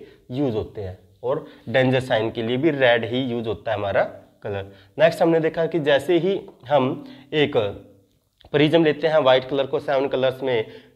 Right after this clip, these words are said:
डिस्पर्स कर देगा और फिर एक इन्वर्टेड करके रख देते हैं दूसरा प्रिज्म, तो क्या कर देगा, कलर्ड कंपोनेंट्स को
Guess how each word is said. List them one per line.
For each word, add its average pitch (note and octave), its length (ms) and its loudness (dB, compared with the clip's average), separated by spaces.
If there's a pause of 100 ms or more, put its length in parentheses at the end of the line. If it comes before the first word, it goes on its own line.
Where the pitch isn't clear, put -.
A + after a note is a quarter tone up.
(280)
डिस्पर्स C3 420 0
कर D3+ 160 2
देगा D#3 320 2 (340)
और C3+ 100 -4
फिर E3+ 220 0
एक D3 360 0
इन्वर्टेड C#3+ 560 2 (500)
करके C3+ 280 0
रख C3 160 2
देते C#3 260 -2
हैं C#3 300 -4
दूसरा C3 300 0
प्रिज्म, C3+ 380 -2 (340)
तो D#3 100 -2
क्या C#3 160 4
कर A#2+ 160 0
देगा, C3+ 280 2 (320)
कलर्ड D3+ 300 2
कंपोनेंट्स A2 500 -2
को E3+ 160 -4